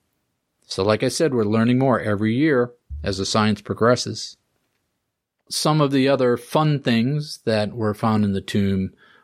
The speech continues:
one of which was a pair of sandals with caricatures of the king's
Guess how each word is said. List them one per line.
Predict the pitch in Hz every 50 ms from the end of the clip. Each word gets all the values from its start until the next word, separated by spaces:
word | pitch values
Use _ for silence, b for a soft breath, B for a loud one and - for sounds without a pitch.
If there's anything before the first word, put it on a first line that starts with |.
| b b
one | b 110 107 120 123
of | 120 120
which | 117 113 107 -
was | 120 107 98 101
a |
pair | 92 - 123 117 110
of | 98 -
sandals | - - 110 110 117 127 156 175 165 - -
with | 120 104 98 95 - -
caricatures | - 110 113 117 104 - - - - - 113 107 104 101 98 -
of | - - - 107 95 90
the | 98 98
king's | - - 117 104 101 98 -